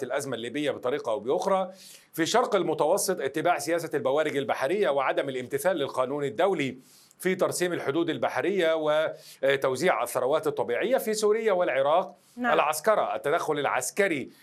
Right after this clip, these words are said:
Speaker 1: في الدولتين واحتلال أراضي والسياسات المائية العدوانية حيال البلدين. وبالتالي كانت سياسات عدائية. على مستوى الإعلام،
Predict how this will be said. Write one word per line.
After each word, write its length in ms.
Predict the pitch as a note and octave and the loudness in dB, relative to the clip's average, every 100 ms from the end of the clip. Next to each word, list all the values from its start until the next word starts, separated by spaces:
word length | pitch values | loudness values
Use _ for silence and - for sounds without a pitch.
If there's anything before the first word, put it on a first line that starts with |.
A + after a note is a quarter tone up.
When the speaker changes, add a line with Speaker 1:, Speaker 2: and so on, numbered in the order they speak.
| - | 0
Speaker 1:
في 240 | C3+ C#3 | 0 2
الدولتين 520 | E3+ D3 C3+ C3+ F3 | 2 2 2 2 2
واحتلال 520 | C#3+ C3+ - D3+ E3+ D3+ | 2 2 0 0 2 2
أراضي 480 | B2 C#3 F#3 F#3 | 2 4 4 2
والسياسات 600 | F#3 D#3+ D#3+ C#3 C#3 F3+ F3 | 0 0 0 -2 2 0 0
المائية 480 | C#3+ C#3+ E3+ G3 | -2 -2 0 0
العدوانية 720 | C3+ A2+ C3+ C3+ D#3 G3 B2+ - - - - | 0 0 0 0 0 0 0 -2 -12 -20 -6
حيال 360 | D#3 E3+ E3+ | 0 2 2
البلدين. 920 | B2+ B2+ B2 B2 F#3+ A#3+ G3+ - _ _ _ _ _ - | -2 -2 -2 2 2 2 -4 -12 _ _ _ _ _ 0
وبالتالي 880 | E3+ G#3 F3+ F3+ G#3 A3 F#3+ G3 G3 - - | 2 4 2 0 2 4 2 0 -4 -14 0
كانت 300 | G3 G3 F3+ | 2 4 2
سياسات 400 | E3 D3 D#3 G3 | 0 2 2 2
عدائية. 340 | B2+ B2+ B2 | 2 0 0
على 140 | C#3 A3 | 2 2
مستوى 340 | B3 B3 C4 | 0 2 2
الإعلام، 560 | A3+ F3+ F#3 G3 G#3 | 2 2 4 2 -2